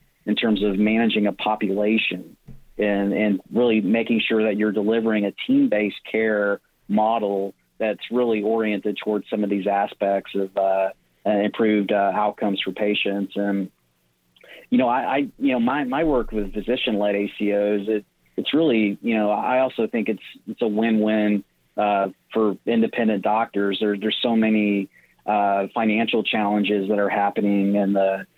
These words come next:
in, in the, if you just look at the primary care space, I mean, I, I think the, you know, uh, what, what I was hearing recently was there's been a,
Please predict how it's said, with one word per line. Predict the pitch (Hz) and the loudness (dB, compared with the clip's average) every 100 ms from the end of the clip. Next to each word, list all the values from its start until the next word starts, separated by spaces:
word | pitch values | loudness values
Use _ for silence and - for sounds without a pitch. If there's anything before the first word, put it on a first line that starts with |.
| _ - | _ 0
in, | 107 98 | 2 4
in | 110 | 4
the, | 110 - | 2 2
if | 120 113 | 0 2
you | 107 | 2
just | 110 - | 0 0
look | 117 | -2
at | 104 | -2
the | 104 | -4
primary | - 110 101 98 | -2 0 0 -2
care | - 117 117 | -2 -2 -2
space, | - 95 98 98 | -2 -2 -2 -2
I | 104 | -2
mean, | 104 101 | 0 0
I, | 104 101 | 0 -2
I | |
think | 107 110 95 - | -2 -2 -2 0
the, | 104 101 98 - _ _ - | 0 2 0 -6 _ _ -2
you | 104 | 0
know, | 104 104 104 | 2 2 2
uh, | 104 101 98 95 90 - _ - | 2 2 0 -4 -10 -14 _ -10
what, | 104 107 110 | -2 0 0
what | 107 110 | 2 2
I | 107 | 2
was | 104 - - | 0 -4 -8
hearing | 117 113 107 104 | -2 0 2 2
recently | 110 - 101 104 104 | 0 0 0 2 2
was | 101 101 107 | 2 0 0
there's | 107 98 | 0 0
been | 113 107 | 2 2
a, | 104 98 | 2 0